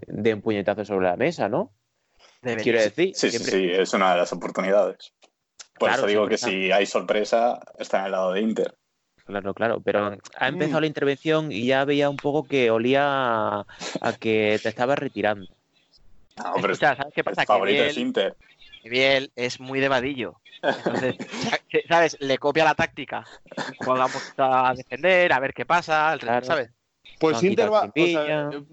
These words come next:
Speaker 4: yo estoy de acuerdo en que Palma va a ser, eh, el gran culpable de clasificarse o de caer eliminado. Si Palma es capaz de imprimirle esa intensidad, de hacer sufrir a Inter a nivel defensivo, donde yo creo que es donde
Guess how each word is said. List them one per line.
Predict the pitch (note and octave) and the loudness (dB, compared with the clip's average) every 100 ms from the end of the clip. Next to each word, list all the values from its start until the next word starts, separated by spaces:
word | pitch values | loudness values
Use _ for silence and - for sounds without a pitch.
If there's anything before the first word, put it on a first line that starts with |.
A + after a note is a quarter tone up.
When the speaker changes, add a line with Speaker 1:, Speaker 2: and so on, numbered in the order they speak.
| D#3 | -4
Speaker 4:
yo | D#3 | 0
estoy | E3 A#3+ | 2 2
de | A3 | 2
acuerdo | F#3 F#3+ G#3+ A3 | 2 2 0 0
en | F#3 | -2
que | D#3+ | -2
Palma | C#3+ F3+ G3+ G#3+ A3+ - - | 0 0 0 -4 -10 -12 -18
va | C#3+ F3+ | -4 -4
a | |
ser, | F3 G#3+ G#3+ A#2+ | 0 0 0 -4
eh, | C3 C3+ C3+ C3+ C3+ | -6 -4 -4 -4 -6
el | C#3 C#3 C3+ | -6 -6 -8
gran | C3+ D#3+ G3+ G#3 | -4 0 0 -2
culpable | G3+ F#3 E3 C#3+ C#3+ C3 | -6 -2 -2 0 0 -2
de | B2+ D3 | 0 -2
clasificarse | C3+ C#3+ C3+ D3+ C3 C3+ E3 G3+ - A#3 A3+ - | -2 -2 -4 -6 -10 -8 -2 -2 -2 -6 -6 -4
o | D#3+ | 0
de | E3 D#3+ | 2 2
caer | D#3 E3+ | 0 0
eliminado. | E3 D3 C3+ A2+ G#2+ | -2 -4 -4 -4 -4
Si | - - D#3 C#3+ | -8 -8 -4 0
Palma | F3+ G3+ A3 | 0 0 -2
es | - | -2
capaz | F#3 D#3 G#2+ - _ _ _ _ _ | -2 -2 -4 -8 _ _ _ _ _
de | - B2+ D3+ D3+ C#3+ - - D#3 E3 | -14 -2 2 2 -2 -10 -6 -2 0
imprimirle | D#3 D3 D#3+ F#3 G#3 G3+ F#3+ - | 2 0 2 2 2 0 0 0
esa | F3+ - F#3 | -2 0 -2
intensidad, | F3 F3+ F3 D#3+ D#3 C#3+ C#3 B2 - | 0 0 0 -2 0 2 2 -2 -4
de | C3+ | -2
hacer | C3+ E3+ F3 | 0 0 -2
sufrir | E3+ F3 D#3 F3 E3+ | -2 -4 0 2 2
a | D3 | 0
Inter | D3 C3+ B2 B2 | -2 -2 0 0
a | - C#3 | -2 -4
nivel | C#3 D3+ F3+ | -4 -4 -2
defensivo, | F#3 D#3 C#3+ D#3+ C#3+ | -2 -4 -2 0 0
donde | C3+ B2+ B2+ | 0 0 -2
yo | C#3 E3+ | 0 0
creo | F3 D#3+ | 0 0
que | D3 | 0
es | D#3+ | -4
donde | D3 D3 C3 C3 | -2 -2 -2 -2